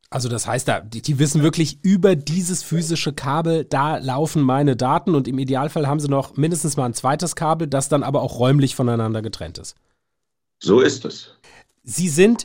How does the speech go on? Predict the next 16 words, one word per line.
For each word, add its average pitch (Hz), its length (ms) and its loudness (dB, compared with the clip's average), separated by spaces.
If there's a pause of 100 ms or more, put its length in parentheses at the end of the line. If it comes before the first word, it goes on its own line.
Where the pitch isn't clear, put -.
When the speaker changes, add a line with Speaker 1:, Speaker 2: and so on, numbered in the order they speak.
(100)
Speaker 1:
C 175 340 -2
E - 20 2
O 180 180 0
der 196 160 -2
Telehaus 170 480 -4
Deutschland, 214 560 -4
einem 165 120 -2
Betreiber 147 360 -2
von 147 180 -4
Rechenzentren. 190 640 -4
Ich 143 120 -4
hatte 156 80 -4
es - 80 -6
am 143 100 -4
Anfang 156 400 -4
erwähnt. 135 480 -4